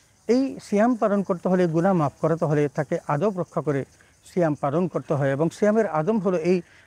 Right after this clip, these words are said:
যে, "মাল্লাম ইয়াহফাজ লিসানহু আনিল কিযবি ওয়া ফুদুলিল কালাম", যেই ব্যক্তি তার জবানকে মিথ্যা এবং অতিরিক্ত কথা বলা থেকে হেফাজত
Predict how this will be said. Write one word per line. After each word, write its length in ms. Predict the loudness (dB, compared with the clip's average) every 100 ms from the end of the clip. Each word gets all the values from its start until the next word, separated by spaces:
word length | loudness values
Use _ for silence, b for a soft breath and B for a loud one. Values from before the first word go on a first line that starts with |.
| -2
যে, 180 | 0
"মাল্লাম 380 | 0 0 2 0
ইয়াহফাজ 320 | -2 -4 -4 -4
লিসানহু 480 | -4 -2 0 0 2
আনিল 260 | 2 2 0
কিযবি 380 | -2 -2 0 -2
ওয়া 100 | -2
ফুদুলিল 480 | -2 0 2 2
কালাম", 300 | 0 -2 -4 -8 b b b
যেই 180 | -2 0
ব্যক্তি 340 | 0 -4 -6
তার 220 | -2 -2 -2
জবানকে 640 | -4 -2 -2 0 0 0 -4 b b -4
মিথ্যা 360 | -4 -2 0 2
এবং 360 | 2 0 -2 -2
অতিরিক্ত 460 | -2 2 2 0
কথা 300 | -4 -2 -2
বলা 200 | 0 0
থেকে 320 | -2 -2 -2 -2
হেফাজত 320 | -2 -4 -4